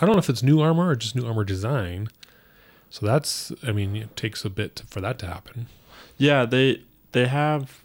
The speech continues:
Speaker 2: I think it's just that they have white armor, all white armor. Um,
Speaker 1: Yes, right. My bad. The
Speaker 2: Oh, the Bad
Speaker 1: the
Speaker 2: Batch.
Speaker 1: Batch Trooper, yeah.
Speaker 2: Right.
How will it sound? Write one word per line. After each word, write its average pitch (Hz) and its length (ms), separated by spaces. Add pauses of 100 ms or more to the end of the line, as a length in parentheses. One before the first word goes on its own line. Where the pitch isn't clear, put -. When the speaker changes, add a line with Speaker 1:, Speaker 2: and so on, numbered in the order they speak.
Speaker 2:
I 131 120
think 226 260
it's 180 180
just - 260
that 117 160
they 110 140
have 104 400 (400)
white 104 400
armor, 87 380 (240)
all 107 200
white 98 260
armor. - 320 (520)
Um, 101 480
Speaker 1:
Yes, 107 380
right. 101 320
My 120 140
bad. 101 400
The 98 400
Speaker 2:
Oh, 139 160
the 113 100
Bad 110 220
Speaker 1:
the 104 80
Speaker 2:
Batch. 92 100
Speaker 1:
Batch 95 320
Trooper, - 300
yeah. 110 120
Speaker 2:
Right. 120 240